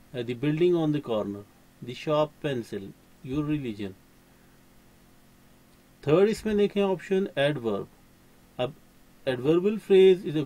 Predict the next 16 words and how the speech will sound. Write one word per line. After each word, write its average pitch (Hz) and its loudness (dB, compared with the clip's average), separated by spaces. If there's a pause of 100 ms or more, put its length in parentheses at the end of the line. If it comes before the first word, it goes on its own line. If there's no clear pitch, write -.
group 180 0
of 196 -2
word 156 2 (120)
performing 151 -2
the 147 -4 (100)
task 147 0
of 135 -6
an 131 -4 (300)
adverb। 113 -2 (1000)
अब 113 -6 (240)
एडवर्ब 202 2
इसमें 185 0
देखें, 185 0
digs 160 -2 (240)
under 175 6
the 180 0